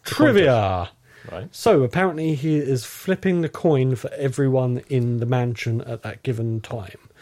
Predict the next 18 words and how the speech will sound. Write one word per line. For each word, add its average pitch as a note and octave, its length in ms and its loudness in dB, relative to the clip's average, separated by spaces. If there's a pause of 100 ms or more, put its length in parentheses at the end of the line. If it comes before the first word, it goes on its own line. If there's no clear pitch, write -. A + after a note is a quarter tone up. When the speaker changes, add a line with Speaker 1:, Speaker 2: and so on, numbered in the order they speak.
(360)
Speaker 2:
So - 140 -8
the G#2 100 0
first E3+ 320 2
flip - 300 -2
is A#2+ 100 -4
for - 180 -4
Alfred, C#3 420 2 (160)
whether B2 220 0
he B2 60 0
kills A2+ 280 -2
Alfred C3+ 340 2
or C#3 80 4
not. D3+ 220 2 (320)
Second - 360 -2
one C3+ 180 4
is B2 400 0
Doctor - 340 -6
Chase, D3 460 0